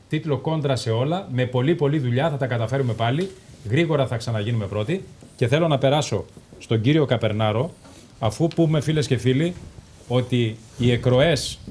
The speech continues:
μετά την προκήρυξη των εκλογών έχουν φτάσει στα εφτά δισεκατομμύρια ευρώ και πάνω από επτακόσια εκατομμύρια οι σημερινές αναλήψεις, κύριε Καπερνάρε, από τα γκισέ.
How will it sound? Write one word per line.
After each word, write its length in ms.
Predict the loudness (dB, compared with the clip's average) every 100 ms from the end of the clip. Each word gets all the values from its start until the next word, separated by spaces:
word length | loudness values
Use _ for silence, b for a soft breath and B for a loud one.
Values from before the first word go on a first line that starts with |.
| -2
μετά 260 | 0 2
την 140 | 0 2
προκήρυξη 420 | 0 2 0 0
των 100 | -2
εκλογών 540 | -2 -2 0 0 -2 -6 -16 -20 -8
έχουν 320 | -4 -2 -2
φτάσει 480 | 0 0 0 -2 -4 -6 -18 -16
στα 240 | -8 0 2
εφτά 340 | 2 2 0
δισεκατομμύρια 1000 | 2 0 -2 0 0 0 0 0 0 0
ευρώ 400 | -2 -4 -4 -4 -8 -20 -20 -12
και 140 | -2 -2
πάνω 280 | 0 0 0
από 120 | -2
επτακόσια 480 | -2 -2 -2 -2 0
εκατομμύρια 600 | 0 2 2 4 2 -2 -6
οι 80 | -8
σημερινές 520 | -2 0 0 -2 -2
αναλήψεις, 460 | 0 0 -2 -6
κύριε 200 | -4 -2
Καπερνάρε, 600 | 0 -2 -2 0 0 0 -2
από 180 | -4 -2
τα 80 | -2
γκισέ. 380 | -2 -2 -4